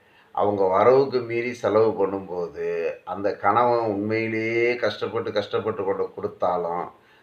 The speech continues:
அங்க ஹாப்பி நியூ இயர் இருக்காதுங்க. ஹாப்பி நியூ இயர் இருக்கவே இருக்காது. வெளிய வச்சு விடல, "ஹாப்பி நியூ இயர், ஹாப்பி நியூ இயர்." வீட்டுக்குள்ள பிரச்சனை இருந்துட்டு இருக்கும். "ஹாப்பி கிறிஸ்மஸ், ஹாப்பி கிறிஸ்மஸ்" சொல்லலாம்,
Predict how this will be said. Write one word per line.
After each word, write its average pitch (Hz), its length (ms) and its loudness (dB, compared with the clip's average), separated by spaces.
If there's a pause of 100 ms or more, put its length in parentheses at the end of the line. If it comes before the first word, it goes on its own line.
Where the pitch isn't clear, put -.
(120)
அங்க 98 360 -4
ஹாப்பி 104 340 4
நியூ 98 220 -2
இயர் 92 220 -6
இருக்காதுங்க. 87 640 -4 (320)
ஹாப்பி 95 380 -2
நியூ 101 120 -2
இயர் 98 200 0
இருக்கவே 92 540 -2
இருக்காது. 82 300 -2
வெளிய 117 260 2
வச்சு 135 220 2
விடல, 113 340 2 (100)
"ஹாப்பி 165 280 -8
நியூ 160 140 -4
இயர், - 320 0
ஹாப்பி 127 260 0
நியூ 127 200 2
இயர்." 101 40 4
வீட்டுக்குள்ள 135 400 0
பிரச்சனை 117 380 -4
இருந்துட்டு 117 280 -2
இருக்கும். 85 300 -8 (600)
"ஹாப்பி 160 260 -6
கிறிஸ்மஸ், 139 460 -4
ஹாப்பி 131 300 2
கிறிஸ்மஸ்" 120 440 -6
சொல்லலாம், 101 480 0